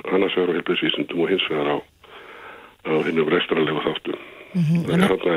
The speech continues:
Speaker 1: yrði úrvalslið og þetta myndi náttúrulega styrkja, eh, leyfi ég mér að segja,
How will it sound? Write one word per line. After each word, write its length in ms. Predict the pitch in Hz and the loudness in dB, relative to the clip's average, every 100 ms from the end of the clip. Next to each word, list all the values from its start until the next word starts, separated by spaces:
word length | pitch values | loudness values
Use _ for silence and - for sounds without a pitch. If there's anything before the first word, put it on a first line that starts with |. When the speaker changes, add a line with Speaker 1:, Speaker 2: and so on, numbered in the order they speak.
| 131 | 2
Speaker 1:
yrði 340 | - - 78 - 55 | 2 0 0 -2 -2
úrvalslið 720 | 82 92 113 104 85 - 80 - - _ _ _ _ _ _ _ _ _ _ - _ _ - - - - | 0 2 2 2 0 0 -2 -2 -12 _ _ _ _ _ _ _ _ _ _ -20 _ _ -20 -18 -16 -18
og 120 | - | -2
þetta 260 | 101 98 87 | 0 2 2
myndi 200 | 87 - | 2 0
náttúrulega 320 | - - - | 0 0 -2
styrkja, 560 | - - - - - | 0 0 0 -2 -2
eh, 800 | - - 175 175 147 151 131 131 | -2 -4 -8 -8 -8 -8 -8 -4
leyfi 320 | 87 92 87 85 | 2 4 4 4
ég 80 | |
mér 160 | 82 87 | 4 2
að 120 | 82 | 2
segja, 260 | 98 85 | 0 0